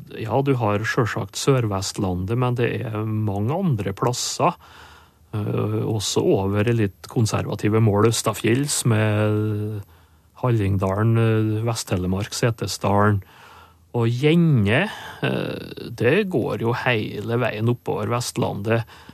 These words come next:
eh, helt til Romsdalen. Og den som er litt, eh,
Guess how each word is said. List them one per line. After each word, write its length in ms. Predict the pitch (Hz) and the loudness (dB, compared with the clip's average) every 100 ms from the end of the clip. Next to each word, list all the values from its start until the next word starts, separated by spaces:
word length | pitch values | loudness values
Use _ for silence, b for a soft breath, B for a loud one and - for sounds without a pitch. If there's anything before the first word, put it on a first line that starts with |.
| B | B
eh, 200 | 131 113 110 | -4 -2 -2
helt 220 | 107 - | -2 -2
til 120 | 127 | 0
Romsdalen. 640 | 135 139 - 151 202 110 95 - _ b b b b b b b | 2 0 0 0 0 -4 -10 -18 _ b b b b b b b
Og 60 | 143 | 0
den 100 | 147 | 2
som 180 | 190 | 2
er 260 | 151 147 202 | 4 4 4
litt, 460 | 233 190 - _ - | 2 0 -2 _ 2
eh, 500 | 196 190 190 185 | 4 4 4 4